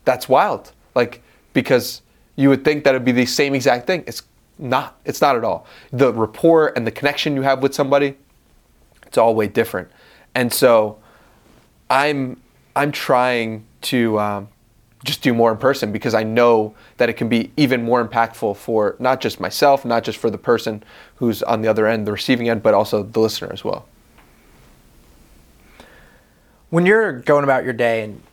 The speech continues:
Speaker 2: you have negative internal chatter. What's it saying to you?
Speaker 1: I have very little negative chatter.
Speaker 2: Really?
Speaker 1: Yeah, I,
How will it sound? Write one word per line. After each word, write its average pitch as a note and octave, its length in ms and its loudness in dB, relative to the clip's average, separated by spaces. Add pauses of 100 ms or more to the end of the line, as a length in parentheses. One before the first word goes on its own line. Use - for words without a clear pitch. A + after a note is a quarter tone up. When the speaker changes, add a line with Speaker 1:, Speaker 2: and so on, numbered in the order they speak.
(520)
Speaker 2:
you C#3 300 0
have B2 120 4
negative B2 840 0 (200)
internal A#2+ 520 -4
chatter. - 540 -4
What's - 240 0
it - 80 -14
saying - 300 -4
to - 60 -8
you? - 180 -8 (1500)
Speaker 1:
I A2 120 0
have G#2 100 -4
very G#2+ 580 0
little G2+ 420 0 (100)
negative G#2 360 -2
chatter. F#2 380 -2
Speaker 2:
Really? C#3 460 -2
Speaker 1:
Yeah, A2+ 280 2
I, A2 240 0